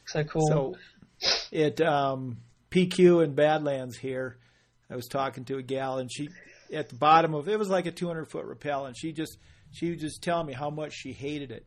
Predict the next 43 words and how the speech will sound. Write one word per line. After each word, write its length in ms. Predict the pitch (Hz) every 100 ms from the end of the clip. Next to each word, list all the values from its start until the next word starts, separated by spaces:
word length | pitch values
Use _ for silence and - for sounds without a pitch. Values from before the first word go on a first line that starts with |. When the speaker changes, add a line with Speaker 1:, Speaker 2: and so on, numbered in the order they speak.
| _
Speaker 2:
She, 200 | - - -
she 140 | 147
just 200 | 147 151
hated 320 | 147 156 156
the 80 | 143
ropes. 320 | 127 127 - - - - -
Speaker 1:
<laughs> 560 | - - - 226 - - -
Speaker 2:
Sort 180 | 175 175
of 20 |
like, 180 | 170 160 - - - - - -
and, 160 | 160 170 -
and 120 | 180 180
I 120 | 190
said, 240 | 190 170
"Well, 160 | 170 185
just 200 | 214 -
put 160 | 285
some 140 | 262 196
duct 340 | 180 208 -
tape 240 | 190 175 175
over 180 | 156
your 140 | 151 143
glasses 560 | 156 180 240 - 123 113 120
before 280 | 117 127 131
you 80 | 120
start." 400 | - 135 113 - _ _ _ _ _ -
And, 540 | - - - - - - - -
and 140 | 160 -
she 80 | 247
looked 320 | 254 254 254
at 100 | 240
me, 400 | 220 247 254 -
and 100 | 175 160
she's 240 | 214 208 208
like, 320 | 196 175 180 - _ - _ _ - _ - -
I 100 | 175
could 160 | 185
just 200 | 196 240
see 120 | - 233
her 120 | 202
thinking, 520 | 185 208 196 151 - _ _ _ _ _
"You 180 | 151 170
know, 260 | 208 269